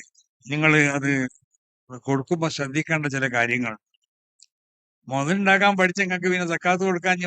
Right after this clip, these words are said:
വേറെ ആൾ പഠിപ്പിച്ചു തരണ്ടല്ലോ. അത് പിന്നെ ആരെങ്കിലും വന്ന് ഞങ്ങ-, വല്ല കമ്മിറ്റിയോ മറ്റോ വന്ന് കാണ്ട് തന്നാളി എന്ന് പറഞ്ഞ് അതിന് അർഹതപ്പെടാത്ത സ്ഥലത്ത് കൊണ്ടുപോയി അതിനെ ഉപയോഗിക്കപ്പെടുന്ന ഒരവസ്ഥ ഒരിക്കലും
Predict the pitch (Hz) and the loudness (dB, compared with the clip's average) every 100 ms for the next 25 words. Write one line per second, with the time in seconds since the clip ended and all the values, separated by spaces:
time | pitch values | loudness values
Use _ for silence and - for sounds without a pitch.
0 | 170 170 170 165 156 151 156 156 139 131 | 2 4 2 2 0 0 0 0 0 -8
1 | 104 - - _ _ _ _ _ _ - | -10 -14 -20 _ _ _ _ _ _ -10
2 | 143 185 185 180 190 180 180 185 190 180 | 4 4 4 6 6 6 2 0 -2 -2
3 | 180 175 170 185 175 180 - - 160 170 | -2 -2 -2 -4 -6 -8 -10 -8 -2 -2
4 | 160 _ _ _ - 151 180 165 170 147 | -2 _ _ _ -8 -2 -2 0 0 2
5 | 156 175 175 165 156 160 156 151 147 156 | 0 2 0 0 0 0 0 -6 -2 -2
6 | 156 156 156 147 147 151 147 160 160 160 | 0 -4 -2 -4 -4 -4 -2 0 -2 0
7 | 202 196 165 165 165 - 165 160 143 170 | 0 0 0 2 2 0 -6 -6 -4 -4
8 | 165 156 160 180 220 156 156 156 156 160 | -4 -2 -2 -2 -2 -2 0 2 2 0
9 | 143 135 156 165 170 180 - 180 160 156 | -2 0 2 4 4 2 2 0 2 -2
10 | 160 185 165 151 143 - 185 - 147 135 | 2 4 6 6 4 -2 -6 -6 -8 -8
11 | - 160 | -6 -6